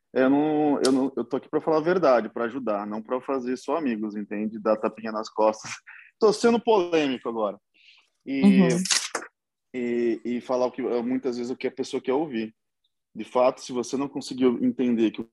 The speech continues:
Speaker 1: problema está em você, na maneira com que você administra as coisas,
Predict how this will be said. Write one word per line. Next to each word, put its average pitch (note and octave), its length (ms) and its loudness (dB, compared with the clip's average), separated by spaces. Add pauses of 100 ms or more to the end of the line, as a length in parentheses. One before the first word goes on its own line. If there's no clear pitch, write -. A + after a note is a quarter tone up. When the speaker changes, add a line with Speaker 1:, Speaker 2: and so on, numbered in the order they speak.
(140)
Speaker 1:
problema A2+ 420 0
está A#2 340 -2
em C#3 60 -2
você, A#2+ 520 -4 (240)
na G#2+ 100 -6
maneira A2 300 0
com A#2+ 120 -12
que - 140 -14
você G#2+ 260 -2
administra A#2 680 0
as A2+ 120 -14
coisas, G#2+ 440 -2